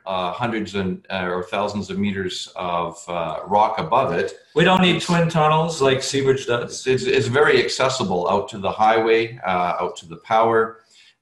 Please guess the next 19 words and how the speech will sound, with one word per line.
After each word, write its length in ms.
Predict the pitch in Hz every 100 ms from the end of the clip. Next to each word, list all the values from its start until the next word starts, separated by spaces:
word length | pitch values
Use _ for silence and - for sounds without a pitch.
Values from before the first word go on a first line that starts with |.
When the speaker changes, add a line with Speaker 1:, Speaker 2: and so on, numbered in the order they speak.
| -
Speaker 1:
And, 460 | 98 98 95 90 98
uh, 240 | 95 95
just 180 | 110 -
the 80 | 101
deposit 500 | 104 - 110 107 95
itself 480 | - - 117 107 92
is 200 | 85 -
in 160 | 98
logistically 760 | 92 98 95 123 - - 98 90
a 40 |
great 300 | 85 101 -
spot 400 | - - 120 87
right 100 | 196
at 100 | 95
the 80 | 92
bottom 320 | 92 95 95
of 200 | 90 82
the 80 | 82
valley. 440 | 85 82 82 76